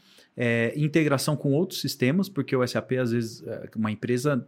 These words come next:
às vezes, tem um software específico pra alguma coisa dela, que ela desenvolveu, que ela comprou, o que quer que seja, e que ela quer que integre no S A P, né? Dá um exemplo muito comum, folha de pagamento. Muitas empresas têm seu próprio sistema de folha de pagamento,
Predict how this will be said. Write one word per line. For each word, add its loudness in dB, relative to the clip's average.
às -8
vezes, 0
tem 0
um 2
software -2
específico -4
pra -2
alguma -2
coisa -6
dela, -2
que -6
ela 0
desenvolveu, -4
que -12
ela -4
comprou, -6
o -12
que -18
quer -12
que -18
seja, -4
e -6
que 0
ela 0
quer 0
que -4
integre 0
no -2
S -8
A -6
P, -2
né? -2
Dá -2
um 2
exemplo 0
muito 0
comum, 2
folha 0
de -6
pagamento. -4
Muitas -6
empresas -4
têm -8
seu -6
próprio -8
sistema -4
de -14
folha -4
de -12
pagamento, -2